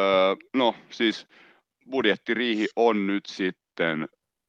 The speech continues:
syyskuun alussa. Ei sinne ole enää pitkä aika, niin antakaa nyt vielä tässä tämmönen summaus tästä keskustelusta, että mitä siellä tarvitsisi tehdä. Tää on aika tärkeää tää tuottavuuskuvia. Me sitä vähän niinku raapastiin jo tässä, ja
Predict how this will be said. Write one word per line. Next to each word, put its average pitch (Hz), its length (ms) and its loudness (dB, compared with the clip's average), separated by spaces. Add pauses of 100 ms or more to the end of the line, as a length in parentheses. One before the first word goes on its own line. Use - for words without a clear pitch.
(800)
syyskuun 87 1200 -10 (180)
alussa. 107 1000 2 (460)
Ei 95 140 2
sinne 92 140 -2
ole 90 40 0
enää 92 240 2
pitkä 113 320 -2
aika, 98 240 2
niin 120 100 2
antakaa 113 340 2
nyt 104 180 -4
vielä 104 200 4
tässä 95 320 -2
tämmönen 90 260 -4 (160)
summaus 90 500 -4
tästä - 240 -10
keskustelusta, 73 920 -6
että 71 300 -6 (300)
mitä 98 240 -2
siellä 73 360 -4 (220)
tarvitsisi 82 460 -4
tehdä. 85 300 0
Tää 123 80 2
on 135 60 2
aika 147 120 -2
tärkeää 143 340 2
tää 98 160 0
tuottavuuskuvia. 90 640 -4
Me 104 80 0
sitä 123 200 -4
vähän 131 180 2
niinku 92 160 -4
raapastiin 80 560 0
jo 76 100 -2
tässä, 85 280 -4
ja 78 100 -2